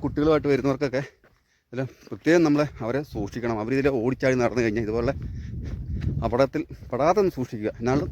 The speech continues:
നല്ലൊരു കാഴ്ചയാണ്. കണ്ടോ, കാരണം ഇടുക്കി ജലാശയമാണ് കേട്ടോ. നമ്മൾ അങ്ങോട്ട് അധികം കാണിക്കുന്നില്ല. ദേ അങ്ങ് വിദൂര കാഴ്ചകളിൽ മഞ്ഞിറങ്ങി മൂടി നിൽക്കുകയാണ് കേട്ടോ. അപ്പോൾ ആ കാണുന്ന ഒരു മല എന്ന് പറയുന്നത് പാൽക്കുളമേടാണ്.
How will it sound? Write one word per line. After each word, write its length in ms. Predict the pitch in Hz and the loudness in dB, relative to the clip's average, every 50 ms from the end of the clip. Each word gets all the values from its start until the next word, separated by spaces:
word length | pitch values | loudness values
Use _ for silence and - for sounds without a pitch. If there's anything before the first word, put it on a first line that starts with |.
| - 127 | 0 0
നല്ലൊരു 260 | 117 110 120 123 139 - | 0 0 0 0 2 2
കാഴ്ചയാണ്. 400 | 85 104 98 - 110 98 82 - - - - - - - - 123 | 0 0 0 0 -2 -2 -2 -2 -4 -4 -2 -2 -4 -2 -2 -2
കണ്ടോ, 180 | 113 98 - - - - - - - - - - - - - - - - | -2 -2 -4 -8 -12 -18 -18 -18 -18 -18 -16 -16 -16 -14 -14 -14 -12 -6
കാരണം 240 | 131 131 139 147 131 - - - 117 | -4 -2 -2 -2 -4 -8 -12 -10 -10
ഇടുക്കി 260 | 110 101 104 - 143 160 - - - 113 101 | -8 -8 -8 -6 -6 -6 -6 -8 -16 -4 -2
ജലാശയമാണ് 520 | 113 101 110 117 - - 151 139 113 107 101 | -2 0 2 0 0 0 0 0 2 2 0
കേട്ടോ. 160 | 98 - 87 87 _ _ 101 107 113 | -2 -4 -6 -12 _ _ -10 -6 -6
നമ്മൾ 180 | 113 113 113 113 110 | -4 -2 -2 -2 0
അങ്ങോട്ട് 220 | 113 123 127 131 120 | 0 2 2 0 0
അധികം 160 | 117 120 123 110 113 | 0 -2 -4 -2 -2
കാണിക്കുന്നില്ല. 420 | 110 110 110 123 113 95 92 139 139 - - - - - - - - - - - | -2 -2 -2 -2 -2 -2 -4 -6 -8 -6 -8 -6 -2 0 0 -2 -2 -4 -6 -4
ദേ 80 | 117 131 - - - - - 104 | -2 -4 -4 -6 -12 -14 -10 -6
അങ്ങ് 120 | 113 123 120 117 | -4 -2 -2 -2
വിദൂര 380 | 120 - 131 135 143 147 160 170 151 - - | 0 0 2 2 2 2 2 0 0 0 -2
കാഴ്ചകളിൽ 480 | 123 120 123 127 127 135 139 139 143 139 - - _ - _ 104 104 | 0 0 0 0 2 0 0 2 0 -2 -4 -6 _ -18 _ -8 -6
മഞ്ഞിറങ്ങി 480 | 101 104 117 135 143 135 123 123 131 - _ _ _ 101 98 | -4 -2 0 2 2 2 2 0 -2 -2 _ _ _ -12 -8
മൂടി 280 | 101 107 117 131 143 135 127 | -6 -4 -2 -2 -2 -2 -4
നിൽക്കുകയാണ് 300 | - - 123 113 101 92 | -4 -2 -4 -4 -2 -4
കേട്ടോ. 120 | - 71 67 - - - - - - | -4 -6 -8 -8 -12 -14 -14 -18 -18
അപ്പോൾ 160 | - - 160 196 220 | -6 0 2 2 2
ആ 20 | 220 - | 2 2
കാണുന്ന 280 | 214 202 196 196 196 190 - - - 139 | 2 2 4 4 4 2 0 -4 -6 -4
ഒരു 100 | 143 165 160 143 | -4 -2 0 0
മല 120 | 127 120 127 | 0 2 2
എന്ന് 100 | 143 135 | 0 0
പറയുന്നത് 240 | 131 135 135 - - | -2 -4 -6 -8 -8
പാൽക്കുളമേടാണ്. 640 | 107 104 104 110 - - 135 139 143 135 123 104 101 | -6 -6 -6 -6 -2 0 2 2 4 4 2 2 0